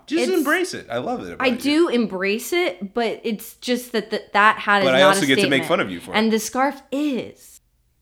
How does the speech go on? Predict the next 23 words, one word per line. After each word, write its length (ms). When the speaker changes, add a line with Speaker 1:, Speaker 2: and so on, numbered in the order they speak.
Speaker 2:
Oh, 300
by 140
the 120
way, 220
you 220
are 140
listening 360
to 160
the 100
Florida 380
Woman 300
podcast. 920
In 60
case 200
you 80
didn't 180
realize. 680
In 60
case 200
it 60
was 100
a 60
mistake. 560